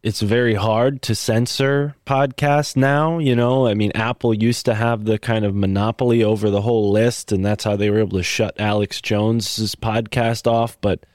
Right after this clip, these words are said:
uh, after that happened, Adam Curry created a backup. And, you know, considering you're a podcaster yourself, Monica, has anything come up in your deep dives that makes you, uh, worried about this little, uh, community we're in? Uh,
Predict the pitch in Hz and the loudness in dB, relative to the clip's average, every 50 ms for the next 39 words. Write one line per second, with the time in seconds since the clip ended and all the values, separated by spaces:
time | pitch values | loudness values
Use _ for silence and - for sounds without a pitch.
0 | _ _ _ _ _ _ _ 95 95 92 - - 120 123 135 - - - 127 113 | _ _ _ _ _ _ _ -2 -2 -2 0 -2 -2 -4 -4 -4 -2 -2 0 0
1 | 123 135 156 165 147 135 120 117 113 - 113 113 113 110 - 110 113 120 123 120 | 2 0 0 0 0 0 0 0 0 0 0 0 0 0 0 0 0 2 2 0
2 | 117 110 - - 123 123 123 123 104 - - 117 110 110 110 101 110 95 - 107 | 0 -2 -4 -2 0 0 0 0 -2 -2 -2 0 2 2 2 0 0 -2 -2 -4
3 | 101 104 113 - - 117 107 107 110 _ - 101 95 92 87 - - _ _ _ | -2 -2 -4 -2 0 2 2 2 0 _ -2 -2 -2 -2 -6 -8 -12 _ _ _
4 | - - _ - 123 117 107 101 104 110 - _ - - 127 117 - - 143 139 | -20 -20 _ -2 0 0 2 2 0 -2 -4 _ -4 -2 -2 0 0 0 2 2
5 | 143 135 131 127 123 123 123 120 - - 117 110 117 113 107 - 123 107 110 110 | 2 2 2 4 4 4 2 2 0 -2 -2 0 0 -2 -2 -2 -2 0 0 -2
6 | - _ - 113 110 107 104 104 101 - - 117 123 131 117 - 120 107 104 107 | -4 _ -2 0 2 2 2 0 0 2 0 0 0 0 -2 -2 -2 0 2 2
7 | 110 107 - 110 104 104 107 110 98 101 _ - - - - - 110 123 135 131 | 0 0 0 0 0 2 0 0 -2 -6 _ -20 -20 -10 -4 -2 0 2 2 0
8 | - - 135 131 127 117 - - - 117 117 117 107 - - 95 98 104 107 _ | 0 0 -2 -2 -2 -4 -6 -4 -2 -2 -2 -2 -4 -4 -4 -4 -2 -2 -4 _
9 | _ _ - - 107 104 104 104 101 98 98 92 80 - 98 101 101 - _ 120 | _ _ -4 -2 -2 0 0 0 0 0 -2 -4 -4 -4 -4 -4 -4 -2 _ 0
10 | 110 104 107 107 104 95 - 107 - - 101 101 101 95 - - - - 101 98 | 2 2 2 0 -2 -2 -2 -2 -2 0 -2 -2 -2 -4 -6 -8 -4 -2 0 0
11 | 98 98 92 - - - - _ - - 92 90 92 98 95 95 101 113 127 139 | 0 -2 -2 -6 -12 -20 -20 _ -4 -2 -2 0 0 0 0 2 2 2 2 2
12 | 147 151 131 120 135 127 127 - 107 127 127 123 - - 131 127 127 127 127 127 | 0 0 0 0 -2 -2 -2 -2 0 0 0 0 -2 0 2 2 4 4 2 2
13 | 123 104 110 104 104 101 98 107 _ - 120 113 113 123 135 139 139 143 143 139 | 2 2 2 2 2 0 0 -2 _ -2 0 2 2 2 2 2 2 2 2 4
14 | 139 135 135 131 139 139 143 151 147 120 104 | 4 4 4 4 4 4 2 2 2 0 0